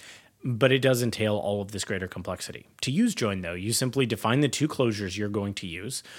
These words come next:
and you call Rayon colon colon join with the first closure as the first argument and the second closure as the second argument.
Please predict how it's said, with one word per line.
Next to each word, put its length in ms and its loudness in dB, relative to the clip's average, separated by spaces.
and 160 2
you 80 2
call 300 6
Rayon 440 6
colon 300 2
colon 300 4
join 460 -2
with 840 4
the 80 0
first 260 2
closure 280 4
as 100 6
the 80 -2
first 240 4
argument 480 2
and 320 4
the 60 0
second 260 0
closure 340 2
as 120 4
the 80 0
second 320 0
argument. 440 -4